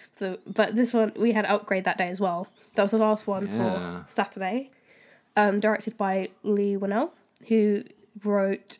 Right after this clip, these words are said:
Speaker 1: Saw and Insidious, and he also acts them as well.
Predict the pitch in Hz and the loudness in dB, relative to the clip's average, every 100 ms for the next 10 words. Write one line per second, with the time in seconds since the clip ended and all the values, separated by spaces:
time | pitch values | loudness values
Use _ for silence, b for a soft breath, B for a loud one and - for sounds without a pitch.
0 | _ - - 220 214 208 208 196 190 214 | _ -16 -2 2 2 2 2 0 0 2
1 | 220 208 - 196 190 190 180 - 196 - | 2 2 -2 -6 -6 -4 -4 -4 -6 -8
2 | 180 190 180 180 | -8 -4 -2 -2